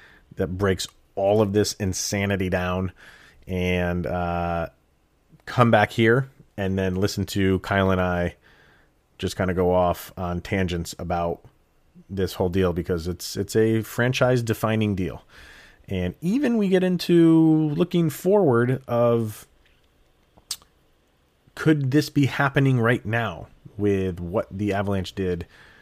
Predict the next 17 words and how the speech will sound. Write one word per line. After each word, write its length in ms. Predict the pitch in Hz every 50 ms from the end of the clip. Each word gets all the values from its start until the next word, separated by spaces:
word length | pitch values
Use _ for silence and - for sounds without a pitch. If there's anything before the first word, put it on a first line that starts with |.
| _ _ -
with 200 | - 95 92 85
the 80 | 82 90
Matt 180 | 95 90 80
Duchene 400 | 82 90 85 - 101 98 98 92
deal? 240 | 85 80 71 64 - -
Are 160 | - 98 110 113
we 120 | 117 117
living 520 | 110 107 113 123 127 117 117 120 113 110 104
in 600 | - - 110 107 107 104 104 101 101 98 95 87 - _ -
another 920 | 104 104 104 107 107 110 110 113 113 117 107 107 101 95 92 92 90 - - - _ - _ _ - _ _ _ _ _ _ _ _ _ _ _ _ _ _ _ _
trade 640 | - - - - 123 120 117 117 117 110 107 104 101
tree, 640 | - - - - 113 107 104 104 101 101 98 98 90 - _ _ -
Eric 240 | - 110 104 104 -
Lindros 480 | 104 110 110 110 98 101 98 90 90 -
style 480 | - - 104 90 90 90 90 87 90
deal 600 | 87 85 90 - 107 104 104 101 90 82 80 80 - - - - - - - - - - _ _ _ -
that 440 | 95 92 92 87 87 87 - -